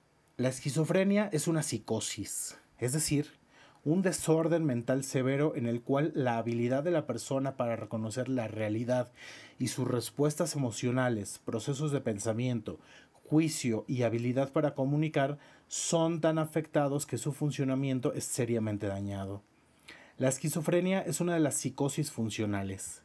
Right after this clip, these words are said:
Estas son los desórdenes en los que los cambios del funcionamiento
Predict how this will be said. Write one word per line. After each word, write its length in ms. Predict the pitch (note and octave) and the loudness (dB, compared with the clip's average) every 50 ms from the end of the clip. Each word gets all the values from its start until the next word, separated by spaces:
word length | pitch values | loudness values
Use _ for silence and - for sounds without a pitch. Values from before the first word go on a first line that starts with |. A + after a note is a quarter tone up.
| _ _ _ _ _ _ - - - - _ _ _ | _ _ _ _ _ _ -20 -20 -20 -20 _ _ _
Estas 460 | - D#3 D#3 D#3 - G3+ G3+ G3+ - - | -2 -2 -2 2 2 0 0 0 -2 -4
son 280 | - - - F#3 F3 F3+ | -4 0 2 2 2 2
los 180 | F#3 F3 D#3 | 2 0 0
desórdenes 800 | D3+ C#3 - - - - D#3+ D#3+ D#3+ D#3+ E3+ D#3+ E3 E3 D3+ - | 0 -2 -2 -2 0 2 2 4 4 4 2 2 2 0 -2 0
en 60 | D3 | 0
los 160 | B2+ A#2+ - - | 0 0 -2 -2
que 80 | A#2 | -2
los 160 | A#2 A2 - | -2 -2 -2
cambios 340 | - D3+ D3 D3+ D#3 D#3 C#3+ | -2 0 2 4 4 2 2
del 120 | C3 A#2+ A2 | 2 -2 -4
funcionamiento 840 | - B2 A#2 - B2 A#2+ B2 C3 D3 D#3 D3+ C#3 - - C3+ D#3 | -4 -4 -4 -2 -2 -2 0 0 2 2 2 0 0 0 -2 -2